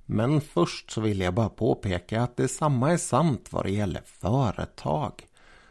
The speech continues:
Därför att just det här att kunna flytta stora, tunga grejer,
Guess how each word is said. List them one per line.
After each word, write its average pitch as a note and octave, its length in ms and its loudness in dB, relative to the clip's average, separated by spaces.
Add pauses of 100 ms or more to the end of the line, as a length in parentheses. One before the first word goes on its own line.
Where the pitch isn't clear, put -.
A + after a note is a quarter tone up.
(180)
Därför C#3+ 400 2
att F3 140 0
just F#3+ 360 0
det A#2+ 80 2
här G2+ 240 4
att - 120 -2
kunna E2 240 -4
flytta - 840 -2
stora, A#2+ 640 2
tunga B2 580 0
grejer, B2 840 2